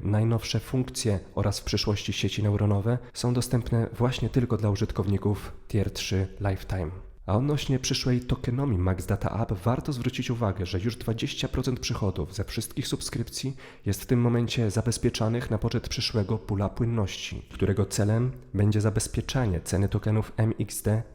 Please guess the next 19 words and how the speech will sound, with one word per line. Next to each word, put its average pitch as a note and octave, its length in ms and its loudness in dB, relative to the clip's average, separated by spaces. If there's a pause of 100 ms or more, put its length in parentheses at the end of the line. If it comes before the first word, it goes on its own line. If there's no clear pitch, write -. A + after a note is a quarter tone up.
po G#2+ 200 0
ich F#2+ 260 -2
emisji. F#2 500 0 (360)
Na G2+ 60 2
chwilę B2+ 220 0
obecną A#2+ 360 0
tokenów G#2 380 2
nie A2+ 80 4
można A2 260 4
jednak A2 240 4
kupić - 280 -2
w - 60 -10
sposób - 360 -2
tradycyjny, A2+ 680 0
a G#2 100 4
jedynie G#2+ 320 4
poprzez - 500 -2
właśnie G2+ 380 0
dostępy G2 540 0